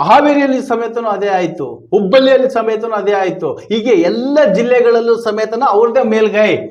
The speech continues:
ಅವ್ರು ಏನೇ ಮಾಡಿದ್ರೂನು ಅದು, ಆ, ಇದಾಗ್ಬಿಡುತ್ತೆ. ಇಲ್ಲ ದಾವಣಗೆರೆ ಜಿಲ್ಲೆ, ಆ, ಹರಿಹರ ತಾಲೂಕು ಹಾಲಿವಾಣದಲ್ಲೂ ಸಹ ಮನೆ ನುಗ್ಗೆಲ್ಲ ಹೊಡೆದ್ರು, ಬಾನುವಳ್ಳಿಯಲ್ಲಿ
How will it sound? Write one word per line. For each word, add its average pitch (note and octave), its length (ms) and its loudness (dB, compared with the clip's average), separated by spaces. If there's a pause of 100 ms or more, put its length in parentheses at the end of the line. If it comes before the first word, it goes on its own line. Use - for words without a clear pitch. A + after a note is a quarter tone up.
(180)
ಅವ್ರು F3+ 220 2
ಏನೇ A#3+ 200 2
ಮಾಡಿದ್ರೂನು G3+ 520 -2
ಅದು, A#3 500 -2
ಆ, F3+ 80 0
ಇದಾಗ್ಬಿಡುತ್ತೆ. F#3+ 580 0
ಇಲ್ಲ G3 360 -4
ದಾವಣಗೆರೆ G#3+ 760 0
ಜಿಲ್ಲೆ, G#3+ 680 0
ಆ, E3 200 -2
ಹರಿಹರ A3 320 2
ತಾಲೂಕು G#3 880 -2
ಹಾಲಿವಾಣದಲ್ಲೂ A#3+ 640 2
ಸಹ A3 160 -2
ಮನೆ B3 400 0
ನುಗ್ಗೆಲ್ಲ A#3+ 320 0
ಹೊಡೆದ್ರು, F3 640 -6 (280)
ಬಾನುವಳ್ಳಿಯಲ್ಲಿ A#3 1120 0